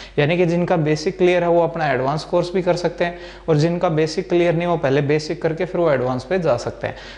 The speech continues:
तो आपका Python हो गया, सी, सी प्लस प्लस, ऐसे कोई भी questions आए तो वो आप easily कर पाएंगे, ठीक है। तो अभी discuss करते हैं कुछ questions, और इसमें भी आप ये ध्यान रखिएगा कि कुछ question ऐसे हैं जो अगर आप बिल्कुल basic से कर रहे हैं तो हो सकता है आपको समझ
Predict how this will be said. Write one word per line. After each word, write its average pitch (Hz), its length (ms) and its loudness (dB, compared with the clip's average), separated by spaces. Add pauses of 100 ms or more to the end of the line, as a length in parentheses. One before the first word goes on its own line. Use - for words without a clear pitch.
(120)
तो 185 80 4
आपका 175 340 0 (100)
Python 147 400 -2
हो 175 160 0
गया, 180 200 2
सी, 170 300 2
सी 170 180 0
प्लस 160 200 -2
प्लस, 175 260 2
ऐसे 147 240 0
कोई 139 180 2
भी 156 140 2
questions 156 440 -2
आए 165 180 0 (360)
तो 151 80 2
वो 151 100 6
आप 165 260 2
easily 147 340 0
कर 156 220 0
पाएंगे, 107 460 -6 (220)
ठीक 214 180 -2
है। 185 100 -4 (300)
तो 160 200 2
अभी 139 280 2
discuss 160 360 0
करते 160 280 -4
हैं 175 180 -4 (560)
कुछ 160 160 0
questions, 175 460 -2 (280)
और 165 400 2
इसमें 196 300 0
भी 202 80 2
आप 202 140 0
ये 208 160 2
ध्यान 147 260 0
रखिएगा 156 380 2 (340)
कि 170 80 0
कुछ 175 220 0
question 170 320 0
ऐसे 160 260 -4
हैं 156 280 -2
जो 151 180 4
अगर 151 260 0
आप 151 220 -2
बिल्कुल 147 440 0
basic 139 380 -2
से 147 140 -4
कर 135 140 -4
रहे 147 80 -2
हैं 147 80 -4
तो 139 60 -6
हो 135 140 0
सकता 135 280 -4
है 131 60 -2
आपको - 140 -6
समझ 135 300 -4